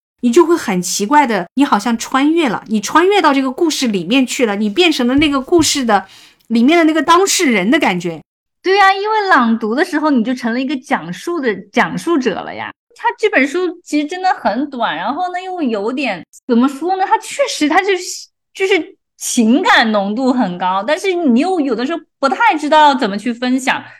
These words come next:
Speaker 2: 因为杜拉斯就是这样子，就是喜欢的人他就很喜欢，他就觉得他字里行间全是感情；你不喜欢的人你就会觉得他字里行间全是废话，你讲的是些啥？啰啰嗦嗦，对吧？就是重复来重复去，就是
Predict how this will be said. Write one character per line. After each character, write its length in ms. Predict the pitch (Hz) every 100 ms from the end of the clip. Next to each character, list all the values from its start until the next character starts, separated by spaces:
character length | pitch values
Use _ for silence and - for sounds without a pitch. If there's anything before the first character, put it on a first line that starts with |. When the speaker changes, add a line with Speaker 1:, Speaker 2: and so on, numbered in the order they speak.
| _ -
Speaker 2:
因 100 | 381
为 60 | 415 381
杜 120 | 381
拉 160 | 403 415
斯 160 | 415 381
就 100 | 359
是 100 | 247
这 60 |
样 240 | 262 240 226
子， 100 | 190
就 100 | 269
是 80 | 403
喜 220 | - 202
欢 200 | 214 269
的 60 | 349
人 100 | 339
他 120 | 330
就 100 | 302
很 220 | 254 233
喜 160 | 254 196
欢， 240 | 190 208
他 80 | 262
就 100 | 302
觉 160 | 269 277
得 80 |
他 160 | 302 320 311
字 200 | - 359
里 120 | 233 190
行 260 | 185 214
间 180 | 247 269
全 280 | 254 196 247
是 100 | 320
感 260 | 294 175 180
情； 260 | 196 180 -
你 100 | 240
不 140 | 240 466
喜 160 | - 285
欢 220 | 285 285
的 40 |
人 240 | 294 285 269
你 60 |
就 80 | 254
会 140 | 381 294
觉 100 | 285
得 60 |
他 100 | 320 302
字 200 | - 339
里 160 | 220
行 220 | 214 208
间 120 | 247 262
全 200 | 247 233
是 120 | 294
废 160 | 381
话， 380 | 247 - 208 160 -
你 60 | 330
讲 220 | 427 180
的 80 | 208
是 160 | 370 359
些 160 | 415
啥？ 340 | 277 175 196 269 - _ _
啰 220 | 294 381
啰 180 | 403 392
嗦 200 | 403 370
嗦， 320 | 370 320 311 302
对 160 | 311
吧？ 260 | 285 262 240
就 80 | 269
是 540 | 277 277 262 233 240
重 200 | 233 269
复 100 | 330
来 180 | 285 269
重 260 | 254 240 269
复 80 |
去， 400 | 285 285 277 240
就 140 | 226 320
是 180 | 294